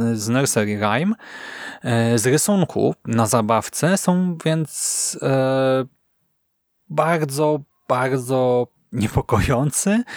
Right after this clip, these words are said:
e, bo bliżej im, mimo tego, że po-, są związani stricte z tą zabawką, są też związani z jednym z ostatnich wspomnień dotyczących Mai, czyli córki naszych rodziców,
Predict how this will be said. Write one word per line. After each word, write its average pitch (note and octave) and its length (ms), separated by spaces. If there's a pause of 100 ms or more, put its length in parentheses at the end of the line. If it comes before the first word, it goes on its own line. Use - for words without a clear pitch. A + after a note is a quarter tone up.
(580)
e, B2 320
bo C#3+ 840
bliżej D#3 760
im, D3 340 (100)
mimo D3 240
tego, D3+ 220
że C#3 120
po-, B2+ 360
są C#3+ 200
związani C#3+ 400
stricte - 340
z - 40
tą C3+ 140
zabawką, C3+ 400
są A2+ 140
też A#2+ 160
związani B2 440
z G#2+ 40
jednym B2 300
z - 40
ostatnich B2 400
wspomnień F3 560 (840)
dotyczących A#2 640
Mai, G#2 460 (160)
czyli A2 220
córki A2 360
naszych G2+ 320
rodziców, A2+ 480